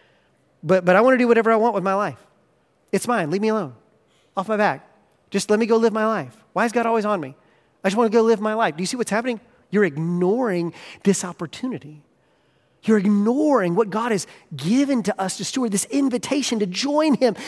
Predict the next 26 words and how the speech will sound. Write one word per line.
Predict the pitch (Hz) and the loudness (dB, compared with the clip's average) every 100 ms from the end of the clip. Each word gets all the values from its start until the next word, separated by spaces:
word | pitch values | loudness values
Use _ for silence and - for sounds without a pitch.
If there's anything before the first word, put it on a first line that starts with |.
| 247 | 2
in | 269 | 4
his | 208 | 4
work, | 214 294 - | 4 2 2
to | 214 | -2
participate | 247 - - 330 311 - 240 - 285 285 | -4 -2 0 0 0 2 2 2 2 4
in | 285 | 6
what | 277 | 4
he | 254 | 4
is | 240 | 4
doing, | 170 311 302 233 | 6 6 6 4
to | |
be | 294 | 6
affirmed. | 233 - 330 330 254 240 | 4 4 4 4 2 2
We're | 302 | 4
just | 349 - 208 | 4 2 0
ignoring | 269 202 269 359 | 2 4 6 6
it. | 254 | 6
We | 269 | 4
just | 285 | 2
basically | 285 311 320 254 | 2 2 2 0
say, | 262 - - | 0 -2 4
"I | 302 | 6
don't | 359 320 | 6 4
care." | - 294 370 392 370 190 - - _ _ _ _ _ _ _ _ _ _ _ _ _ _ _ _ - | 4 6 8 8 6 2 -4 -20 _ _ _ _ _ _ _ _ _ _ _ _ _ _ _ _ -8
Okay, | 143 170 | -2 0
that's | 208 - | 0 -2